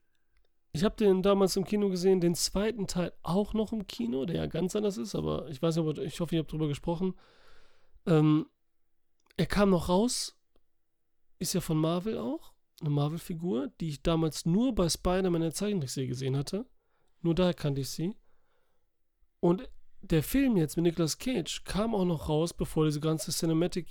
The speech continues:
Universe-Scheiße von Marvel rauskam. Also Scheiße sollte jetzt nicht, hab ich noch, ja, vergiss es. Und das muss man ihm auch noch zugute heißen. Er ist so ein richtig typischer Comic-Film-Verfilmung, so klassisch.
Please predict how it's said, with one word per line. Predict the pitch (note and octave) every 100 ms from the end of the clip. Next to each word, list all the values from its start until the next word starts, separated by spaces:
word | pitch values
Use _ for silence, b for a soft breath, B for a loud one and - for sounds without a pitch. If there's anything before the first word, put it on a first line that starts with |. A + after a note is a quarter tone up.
| -
Universe-Scheiße | C4 F#3+ D3 C#3 - D3 C#3
von | - D3+
Marvel | D3 C3+ C3
rauskam. | C#3 - D#3+ E3+ B3+ - _ _ -
Also | C#3+ C3
Scheiße | - C#3+ -
sollte | C#3 C3+
jetzt | C3+ -
nicht, | C#3 - -
hab | C#3
ich | D3
noch, | E3 D3+ D#3 D#3
ja, | E3+
vergiss | - C#3+
es. | G3 A3 b b b b b b b - - - _ - - _ _ _ _ -
Und | G3+ G3 -
das | E3+
muss | G3 G3
man | F#3+
ihm | F3+
auch | A3
noch | C4+ E3+
zugute | - C#3 C3+ C3
heißen. | C3 B2 D#3 - - b b b
Er | E3+
ist | E3
so | -
ein | F#3
richtig | B3+ B3+ -
typischer | - C#4 C4 - A3+
Comic-Film-Verfilmung, | - C#4 C#4 C#3+ - - - C#3+ D3 - - - D#3 - C3+ B2+ C3 -
so | - C#3+
klassisch. | - D#3+ - - -